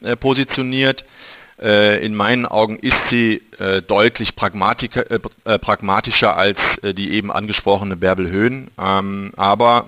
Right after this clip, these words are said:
sie steht natürlich auch ein Stück weit unter Druck, denn die grüne Basis in Nordrhein-Westfalen ist traditionell, äh, eine sehr linke.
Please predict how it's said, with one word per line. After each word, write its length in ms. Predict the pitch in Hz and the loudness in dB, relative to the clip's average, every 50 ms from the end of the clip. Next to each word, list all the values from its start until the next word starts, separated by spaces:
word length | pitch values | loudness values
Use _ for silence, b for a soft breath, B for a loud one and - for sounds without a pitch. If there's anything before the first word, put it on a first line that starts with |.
| 117 | -6
sie 80 | 101 104 | -8 -6
steht 220 | - - 127 - | -4 -4 -4 -2
natürlich 400 | 135 120 - - 113 107 98 - | -2 -4 -4 -2 -4 -6 -4 -4
auch 100 | - 107 | -6 -6
ein 60 | 107 98 | -4 -6
Stück 280 | - - 123 - - | -6 -6 -8 -6 -2
weit 300 | 120 123 123 123 - - - | -2 0 0 0 -2 -6 -12
unter 240 | - 117 98 101 98 | -12 -8 -6 -6 -6
Druck, 320 | 92 95 131 160 - - - | -4 -2 -4 -4 -4 -4 -2
denn 220 | 110 110 107 104 | -2 0 0 0
die 240 | 101 101 101 98 90 - b b b b b b b b b b b b | -2 -2 -2 -4 -6 -8 b b b b b b b b b b b b
grüne 280 | - 110 110 104 98 | -6 -4 -4 -4 -2
Basis 460 | - 104 95 95 107 - 143 131 120 | 0 0 2 2 2 2 0 0 -2
in 80 | 131 117 | 0 0
Nordrhein-Westfalen 800 | 120 117 - - 123 113 113 110 - - - 113 101 107 107 107 | 0 -2 -2 -2 -2 -2 -2 -2 -4 -4 -2 0 0 0 0 -2
ist 160 | 92 - - | -6 -8 -8
traditionell, 720 | - 110 104 104 98 - - 101 101 101 98 101 104 - - | -4 -4 -4 -4 -4 -6 -6 -4 -2 0 2 2 0 0 -2
äh, 300 | - 101 95 95 92 - | -2 -2 0 -2 -2 -4
eine 260 | - 98 95 95 92 87 | -6 -8 -8 -8 -6 -4
sehr 140 | 98 92 87 | -2 -2 0
linke. 500 | 90 101 113 139 135 165 151 147 156 | 0 0 -2 0 2 2 4 4 2